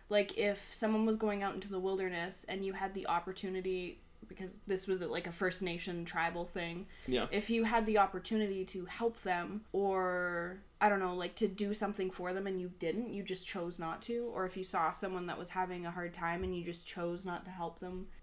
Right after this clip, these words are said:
Speaker 1: out of selfishness, you
Speaker 2: Yeah.
Speaker 1: would turn into one of these. And it was, um,
Speaker 2: It's a very community-driven sort of
Speaker 1: Oh, yeah. Well, that was, like, a
Speaker 2: ideology.
Speaker 1: survival thing, right? But,
Speaker 2: Yeah.
Speaker 1: um, what they looked like, they were a lot different than what, like, the depiction of Algonquin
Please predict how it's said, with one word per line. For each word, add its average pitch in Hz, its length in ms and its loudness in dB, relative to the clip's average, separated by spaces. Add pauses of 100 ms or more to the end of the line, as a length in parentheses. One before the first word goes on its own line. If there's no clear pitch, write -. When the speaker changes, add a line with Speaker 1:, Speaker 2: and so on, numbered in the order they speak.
(120)
Speaker 1:
out 185 100 0
of 175 140 -4
selfishness, 220 880 2
you 202 120 2
Speaker 2:
Yeah. 190 60 4
Speaker 1:
would - 80 0
turn 180 240 -2
into 208 240 2
one 226 180 4
of 233 100 0
these. 269 440 -4 (100)
And 196 120 0
it 185 80 2
was, 190 260 0
um, 180 600 2
Speaker 2:
It's 147 100 -4
a - 20 -2
very 123 220 8
community-driven 107 920 4
sort 110 240 -2
of 104 220 0
Speaker 1:
Oh, 254 220 12
yeah. 220 200 12
Well, 320 200 6
that - 180 12
was, 220 120 8
like, 214 180 8
a - 20 4
Speaker 2:
ideology. 220 140 4
Speaker 1:
survival 226 600 8
thing, 180 300 -4
right? 190 320 -2 (100)
But, 208 320 6
Speaker 2:
Yeah. 190 200 2
Speaker 1:
um, 190 220 -2 (100)
what 240 280 4
they 262 340 4
looked 254 300 4
like, 190 320 0
they 233 120 8
were 247 100 4
a 240 80 4
lot 185 340 4
different 185 380 -2
than 180 240 -2
what, 175 340 0
like, - 180 -2
the 208 80 4
depiction 190 500 -2
of 175 440 -4
Algonquin 202 880 0